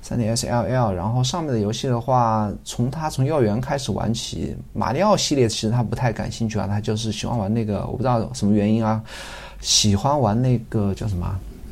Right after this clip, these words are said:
耀西后，哦，还那个卡，星之卡比、星之卡比和耀西岛啊这些游戏，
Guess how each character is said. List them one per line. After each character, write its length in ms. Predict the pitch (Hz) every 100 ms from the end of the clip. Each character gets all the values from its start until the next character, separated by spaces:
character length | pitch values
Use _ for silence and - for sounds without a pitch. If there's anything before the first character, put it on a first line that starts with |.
| - - - - - - - -
耀 320 | 156 131 110
西 200 | 104 131
后， 200 | 143 127
哦， 240 | 120 101 98
还 240 | - 107
那 160 | 143 127
个 260 | 104 90 -
卡， 260 | - - -
星 280 | - - 175
之 180 | 180 180
卡 300 | - - 120
比、 360 | 131 - - -
星 160 | - 123
之 80 | 123
卡 180 | -
比 160 | 104 104
和 160 | - 95
耀 260 | 113 107
西 260 | 92 - 113
岛 240 | 110 -
啊 100 | - -
这 120 | 101
些 200 | - 98
游 180 | - 104
戏， 320 | - 104 90